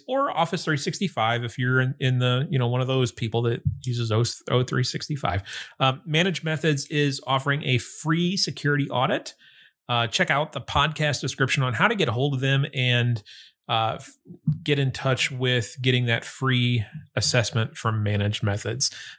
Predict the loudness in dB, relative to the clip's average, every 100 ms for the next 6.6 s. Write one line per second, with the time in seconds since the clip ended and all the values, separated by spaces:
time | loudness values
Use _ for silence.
0 | _ 0 0 0 0 2 0 -2 -2 -2
1 | 0 0 -2 -2 0 2 0 0 -2 0
2 | 0 -2 0 0 -2 -6 -18 -20 -20 -20
3 | -20 _ _ -6 -4 -2 -2 -2 0 0
4 | 0 -2 0 2 0 -2 -2 0 0 0
5 | 2 2 0 -2 0 2 2 2 -2 0
6 | 2 2 0 0 0